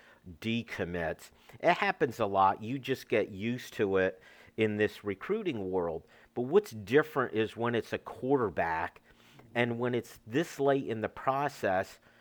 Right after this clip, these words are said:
most of the high-level quarterbacks are now committed elsewhere. So it leads to the question,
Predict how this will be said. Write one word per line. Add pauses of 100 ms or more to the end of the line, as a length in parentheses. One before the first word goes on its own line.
(360)
most
of
the
high-level
quarterbacks
are
now
committed
elsewhere. (380)
So
it
leads
to
the
question,